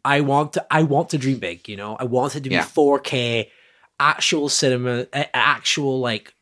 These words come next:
Speaker 1: cinema quality stuff
Speaker 2: Mm-hmm.
Speaker 1: shot by, like, you know, real actual cinematographers. But I think to start off, it's gonna have to be pretty <laughs> low budget. iPhones and cardboard.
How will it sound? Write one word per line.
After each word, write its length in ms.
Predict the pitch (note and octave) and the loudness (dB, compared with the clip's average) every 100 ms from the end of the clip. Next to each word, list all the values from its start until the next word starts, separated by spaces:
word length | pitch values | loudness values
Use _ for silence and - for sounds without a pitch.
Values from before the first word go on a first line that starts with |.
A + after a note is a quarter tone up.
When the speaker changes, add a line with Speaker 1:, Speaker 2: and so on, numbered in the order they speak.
| _ | _
Speaker 1:
cinema 680 | - D3 C3 B2 B2+ A#2+ A2+ _ | -2 2 4 4 0 0 -4 _
quality 420 | - B2 A2 - | 0 2 2 0
stuff 440 | A2+ - G2 F#2 - | -4 0 -2 -2 -4
Speaker 2:
Mm-hmm. 280 | A2 G2 F#2+ | -2 0 0
Speaker 1:
shot 460 | - - C3+ C3 D#3 _ | 4 6 6 6 -2 _
by, 420 | C#3+ A#2 A2 G#2+ - _ _ _ | 2 4 4 0 -6 _ _ _
like, 200 | B2 G2+ _ _ _ _ _ _ | -8 -8 _ _ _ _ _ _
you 140 | F#3+ | 2
know, 280 | C3+ G#2+ A#2+ _ | 4 0 -4 _
real 580 | C3 D3+ E3+ D#3 C#3 C3+ _ _ | -8 -2 2 2 0 -4 _ _
actual 320 | - C#3+ - C#3+ | -2 -2 -4 -4
cinematographers. 760 | - B2+ A2 A#2 B2 G#2+ G#2 | -4 -4 -4 -6 -4 -4 -4
But 80 | - | -4
I 40 | |
think 240 | F#2+ C#3 - | -6 -8 -6
to 80 | - | -4
start 340 | - C#3+ - | 2 2 2
off, 380 | F#2+ F2 - - _ _ _ _ - | -2 -4 -8 -20 _ _ _ _ -16
it's 140 | - | -4
gonna 160 | A#2+ G#2+ | -2 0
have 160 | G#2+ - | -2 -6
to 80 | |
be 140 | G#2+ G2+ | -8 -8
pretty 300 | - G#2+ G#2 | -6 -4 -4
<laughs> 80 | G2+ | 0
low 140 | C#3 | 0
budget. 440 | D3+ - G3+ G#3+ - - - - - - - - | 2 2 2 2 -2 -10 -12 -16 -20 -20 -14 -2
iPhones 640 | C#3+ C#3+ - C#3 B2+ A#2+ | 0 2 2 2 2 0
and 80 | A#2 | -4
cardboard. 600 | - A2 G2+ F#2+ F2+ F#2+ | -4 -2 -2 -4 -6 -4